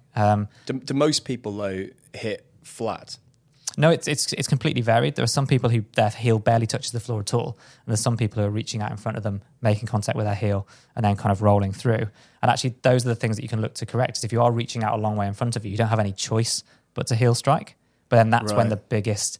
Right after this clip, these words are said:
Speaker 1: impact's gonna go up through your knee and hip, because you're, by making contact with the floor out in front of your body,
Speaker 2: Mm.
Speaker 1: the only thing that that can do is slow you down,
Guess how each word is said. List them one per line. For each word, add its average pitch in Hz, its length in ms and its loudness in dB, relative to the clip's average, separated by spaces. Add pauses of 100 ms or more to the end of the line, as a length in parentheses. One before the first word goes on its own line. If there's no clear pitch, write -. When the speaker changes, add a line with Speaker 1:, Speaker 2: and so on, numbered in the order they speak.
(100)
Speaker 1:
impact's - 460 -4
gonna 107 160 -4
go 107 160 -2
up 117 160 -4
through 110 200 -6
your 104 340 -2 (260)
knee 110 360 2
and 110 120 -4
hip, - 360 -4 (440)
because 110 280 0
you're, 107 300 2 (880)
by 117 120 6
making 127 300 0
contact - 420 -4
with 110 100 -8
the 110 60 -6
floor 107 420 -2 (100)
out 113 260 -4
in 110 60 -6
front 107 240 -8
of 104 80 -10
your 104 100 -4
body, 113 440 -2 (280)
Speaker 2:
Mm. 104 320 -6 (100)
Speaker 1:
the - 160 -2
only 123 240 6
thing 113 140 -2
that 110 80 -2
that - 160 -6
can 110 160 -10
do 107 220 -2
is 98 120 -6
slow - 300 -2
you 104 180 -2
down, 117 280 -4